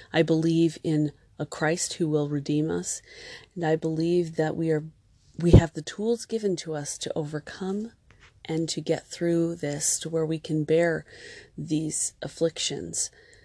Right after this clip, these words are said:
If we can just try to seek the Lord early before the afflictions happen, but if we're in the middle of them, seek all the things that are, um, available to us.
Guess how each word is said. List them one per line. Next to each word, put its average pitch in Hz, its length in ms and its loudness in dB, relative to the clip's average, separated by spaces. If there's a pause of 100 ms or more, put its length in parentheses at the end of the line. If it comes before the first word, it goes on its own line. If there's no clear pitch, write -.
(440)
If 156 160 -6
we 170 260 6
can 160 360 0
just - 720 2
try 156 520 2
to 147 580 2
seek - 380 -4
the 175 120 2
Lord 160 340 4
early 156 460 0
before 170 580 2
the 170 160 4
afflictions 156 560 -2
happen, 147 500 -6 (580)
but 156 120 -4
if - 140 -12
we're 156 80 2
in 156 120 4
the 156 60 2
middle 165 240 6
of 160 140 2
them, 156 180 4
seek - 380 0 (100)
all 180 240 6
the 175 100 -2
things 160 320 2
that 151 100 -2
are, 151 160 -2 (160)
um, 151 260 -2
available 160 540 2
to 156 240 0
us. 147 360 0